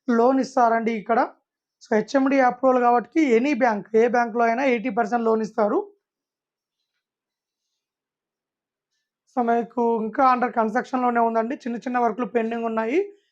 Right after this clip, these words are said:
టోటల్ గా కంప్లీట్ చేసి ఇస్తారండి ఇది.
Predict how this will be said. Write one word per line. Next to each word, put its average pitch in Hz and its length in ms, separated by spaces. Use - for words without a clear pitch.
టోటల్ 285 380
గా 294 160
కంప్లీట్ 254 420
చేసి 240 280
ఇస్తారండి 220 540
ఇది. 220 220